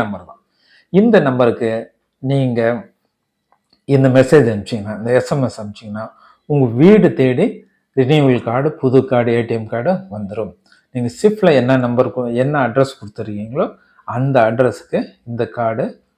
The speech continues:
வந்துரும். அதனால நீங்க இனிமேல் கார்டு எங்க வரும், பிரான்ச்சுக்கு வருமா, வீட்டுக்கு வருமா, இல்ல நம்ம லெட்டர் கொடுக்கணுமா,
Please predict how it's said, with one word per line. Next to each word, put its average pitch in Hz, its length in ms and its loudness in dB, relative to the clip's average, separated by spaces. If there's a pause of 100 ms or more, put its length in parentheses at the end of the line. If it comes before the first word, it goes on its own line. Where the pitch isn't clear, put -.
(220)
வந்துரும். 110 460 -6 (280)
அதனால 123 280 -4 (120)
நீங்க 123 160 -6 (580)
இனிமேல் 123 480 -4 (600)
கார்டு 131 340 4
எங்க 123 240 0
வரும், 120 300 -2 (220)
பிரான்ச்சுக்கு 127 440 -2
வருமா, 110 260 -8 (380)
வீட்டுக்கு 120 380 -2
வருமா, 120 280 -2 (1000)
இல்ல 127 200 2
நம்ம 120 280 0
லெட்டர் 131 340 2
கொடுக்கணுமா, 113 480 -4